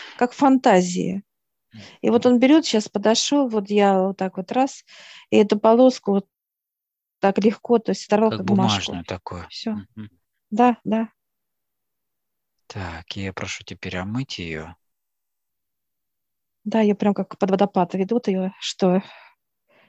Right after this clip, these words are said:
Speaker 1: и она раз и смывается, как некая краска.
Speaker 2: Да, вот этот ее, как некий маскарад такой, да, вот это все ее, м, так сказать,
Speaker 1: Мгм.
Speaker 2: маски, ну, то есть, как это сказать,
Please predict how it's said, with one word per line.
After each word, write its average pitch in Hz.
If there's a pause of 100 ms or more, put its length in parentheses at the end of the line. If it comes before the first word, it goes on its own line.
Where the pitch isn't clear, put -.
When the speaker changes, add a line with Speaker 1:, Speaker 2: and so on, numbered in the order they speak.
(200)
Speaker 1:
и 214
она 196
раз 214
и 196
смывается, 190
как -
некая 196
краска. - (1800)
Speaker 2:
Да, 123
вот 95
этот - (120)
ее, 92
как -
некий 101
маскарад 98
такой, 82
да, 98
вот 87
это -
все -
ее, 80 (960)
м, 87
так 101
сказать, - (1400)
Speaker 1:
Мгм. 196
Speaker 2:
маски, 95
ну, 87
то -
есть, -
как -
это 87
сказать, -